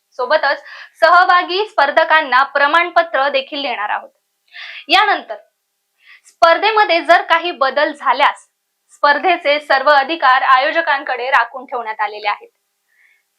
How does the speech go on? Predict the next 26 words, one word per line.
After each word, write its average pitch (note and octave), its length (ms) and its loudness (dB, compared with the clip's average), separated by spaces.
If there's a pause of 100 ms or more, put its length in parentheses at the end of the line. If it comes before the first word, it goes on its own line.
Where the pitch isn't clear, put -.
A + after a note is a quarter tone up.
(160)
यानंतर D4+ 520 0 (380)
स्पर्धेचा D4+ 560 2
हा E4+ 220 0
निकाल F4 440 -2 (800)
सेम F4+ 200 2
YouTube F4+ 340 -4
चॅनल E4 300 0
वरतीच F4 440 -2 (120)
म्हणजेच C#4+ 500 0 (300)
स्पेक्ट्रम F4 480 -2
एज्युकेशन D4 680 -4
या C4+ 120 0
YouTube C4 420 -6
चॅनल D4 300 0
वरतीच D4 420 -2
प्रसारित C#4 500 -2
करण्यात G#3+ 340 -8
येईल, A3 120 -14 (380)
त्यामुळे D4+ 400 0
या C#4+ 120 2
YouTube C#4 440 -8
चॅनलला E4 360 2
सबस्क्राईब E4 720 0
करायला C#4+ 280 0
विसरू B3+ 320 -12
नका. A3 240 -16